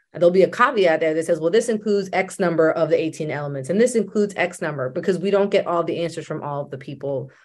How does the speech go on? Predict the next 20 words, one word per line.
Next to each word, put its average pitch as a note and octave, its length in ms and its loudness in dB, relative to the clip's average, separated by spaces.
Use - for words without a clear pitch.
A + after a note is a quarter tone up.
from, D#3 360 0
from D3+ 160 -6
all C#3+ 180 -4
of C#3 60 -4
the D3 100 -6
elements. D3 380 -4
And C3+ 80 -8
so E3+ 60 -4
that E3+ 180 0
makes A#3 140 -4
the A3 100 0
analysis E3 480 0
a C#3+ 40 -2
lot C#3+ 320 -4
harder C#3+ 360 -6
to C#3+ 100 -10
do C#3 220 -8
as C3+ 160 -10
well. B2+ 200 -6
So D#3 260 -6